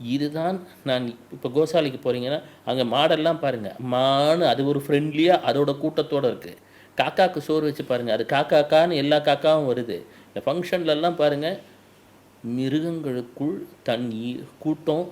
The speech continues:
தன் குடும்பம்லாம் இருக்கு. இவங்க என்ன பண்றாங்க, எல்லா உறவுகளையும் மறந்து விட்டார்கள். இப்போ தெளிவா சொல்வேனே, கேளிக்கை என்பதுதான் முக்கியமாகிறது. கேளிக்கை தேவைதான், ஆனால்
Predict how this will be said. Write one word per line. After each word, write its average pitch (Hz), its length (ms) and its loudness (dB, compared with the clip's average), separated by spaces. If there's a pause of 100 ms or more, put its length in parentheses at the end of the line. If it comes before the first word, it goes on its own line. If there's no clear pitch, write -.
(100)
தன் 127 280 -2
குடும்பம்லாம் 147 600 -2
இருக்கு. 139 420 -8 (500)
இவங்க 202 380 -4
என்ன 208 200 -4
பண்றாங்க, 175 480 -4
எல்லா 180 460 -4 (120)
உறவுகளையும் 170 720 -2
மறந்து 180 420 -4
விட்டார்கள். 113 580 -6 (460)
இப்போ 143 320 -6 (580)
தெளிவா 196 360 -2
சொல்வேனே, 143 500 -4 (100)
கேளிக்கை 214 520 2 (140)
என்பதுதான் 143 520 -2
முக்கியமாகிறது. 135 840 -2 (480)
கேளிக்கை 233 520 -2 (180)
தேவைதான், 135 600 2 (160)
ஆனால் 123 400 0